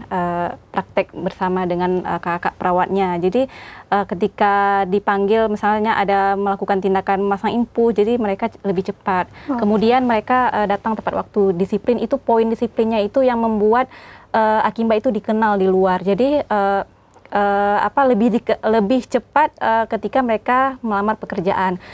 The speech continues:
Speaker 1: Kemudian untuk mahasiswa yang akan, eh, tamat atau untuk mahasiswa akhir, kita, eh, menyediakan, eh, pelatihan B T C L S.
Speaker 2: Iya.
Speaker 1: Eh,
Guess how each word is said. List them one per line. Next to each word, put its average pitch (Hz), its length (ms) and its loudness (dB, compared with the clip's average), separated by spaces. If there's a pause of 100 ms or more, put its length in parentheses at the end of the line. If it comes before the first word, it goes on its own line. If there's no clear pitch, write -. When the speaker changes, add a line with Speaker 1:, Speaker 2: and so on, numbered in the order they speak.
(280)
Speaker 1:
Kemudian 240 340 2
untuk 240 320 0
mahasiswa 233 560 0
yang 233 220 2
akan, 208 580 -2
eh, 196 320 -2
tamat 202 400 0
atau - 380 -2
untuk - 100 -10
mahasiswa 196 400 -4
akhir, 202 380 -2 (100)
kita, 240 340 -2 (200)
eh, 196 260 -2
menyediakan, 202 840 0 (480)
eh, 202 260 0
pelatihan 214 480 -2
B 208 80 0
T 208 80 -4
C 196 160 -2
L 190 160 -4
S. 196 400 -6 (160)
Speaker 2:
Iya. 240 240 -2 (160)
Speaker 1:
Eh, 185 160 -8